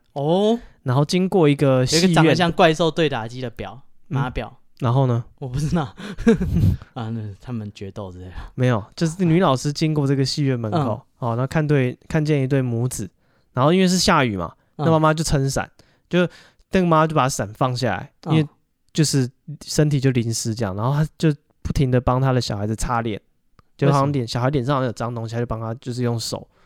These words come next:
Speaker 2: 抹掉这样子。
Speaker 1: 嗯。
Speaker 2: 对，然后她那个老师想要过去帮他们撑那个伞，
Speaker 1: 嗯。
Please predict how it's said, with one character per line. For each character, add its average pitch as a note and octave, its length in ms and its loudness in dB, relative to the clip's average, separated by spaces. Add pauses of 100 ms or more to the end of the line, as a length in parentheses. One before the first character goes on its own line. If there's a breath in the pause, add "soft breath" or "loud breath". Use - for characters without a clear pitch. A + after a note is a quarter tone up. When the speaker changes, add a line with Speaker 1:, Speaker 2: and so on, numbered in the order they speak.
(160)
Speaker 2:
抹 G2+ 220 -8
掉 G#2+ 240 -2
这 G2+ 80 -6
样 G2 160 -8
子。 E3+ 140 -8
Speaker 1:
嗯。 A#2+ 140 -2 (300 loud breath)
Speaker 2:
对， A#2 160 -4
然 A#2+ 100 -6
后 D3 200 0 (160)
她 D#3+ 200 0 (100)
那 F3+ 100 -2
个 D#3+ 120 2
老 A#2+ 200 0
师 C#3 160 -2
想 B2+ 100 0
要 A#2+ 80 -4
过 C3+ 160 -2
去 C3 200 -4
帮 B2 180 -2
他 B2+ 80 0
们 A#2+ 100 -4
撑 B2+ 200 -4
那 B2+ 40 -6
个 A#2+ 120 -4
伞， - 200 -8 (200)
Speaker 1:
嗯。 C#3 180 -4